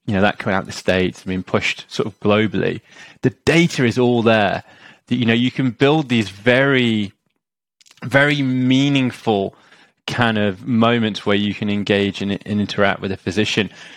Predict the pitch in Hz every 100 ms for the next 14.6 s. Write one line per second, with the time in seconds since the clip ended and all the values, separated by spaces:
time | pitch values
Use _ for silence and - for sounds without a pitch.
0 | - - - 123 101 - - _ - 117
1 | 117 139 147 127 - - - 170 208 196
2 | 247 175 - 107 180 - - 135 143 143
3 | - _ - 135 147 151 165 147 120 127
4 | 127 120 113 143 110 104 - _ 110 110
5 | 117 - 117 113 110 101 104 98 107 127
6 | 175 _ _ 113 107 104 104 - _ _
7 | _ _ - 135 139 117 151 135 123 -
8 | - _ 127 120 131 156 - 160 160 117
9 | 98 98 113 - - 110 123 151 120 113
10 | 104 - 104 - _ _ _ _ - 123
11 | 120 127 139 - 139 - 120 113 107 -
12 | _ _ _ _ _ _ _ _ 135 135
13 | 135 123 120 107 117 123 - 110 101 104
14 | 120 131 - 107 90 -